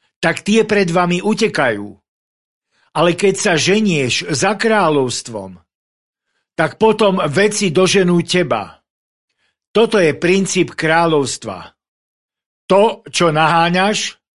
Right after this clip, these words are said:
to pred tebou uteká, ale to, čo nenaháňaš, tak to ťa dostihne. A predsa príliš veľa kresťanov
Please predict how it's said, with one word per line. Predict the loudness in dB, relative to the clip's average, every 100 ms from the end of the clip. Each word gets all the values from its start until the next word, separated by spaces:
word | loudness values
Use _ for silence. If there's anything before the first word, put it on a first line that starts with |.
| _ _ _ _ _ _ _
to | 0 2
pred | 2 0
tebou | 0 2 2 2
uteká, | 0 0 -2 0 0 -2 -4 -14 _ _ _ _ _ _ _ _ _
ale | 0 0
to, | 2 0
čo | 2 0
nenaháňaš, | 0 0 0 0 -2 -4 -6 -8 -12 -16 _ _ _ _ _ _ _ _ _ -4
tak | -4
to | 0 0
ťa | 2 0
dostihne. | 2 0 0 -2 -2 -2 -6 -8 -16 _ _ _ _ _ _ _ _ _ -2
A | -2
predsa | 0 0 0 -2 -2 -2
príliš | -2 0 0 0 0
veľa | 0 0 0
kresťanov | -2 -2 -2 -4 -4 -4 -8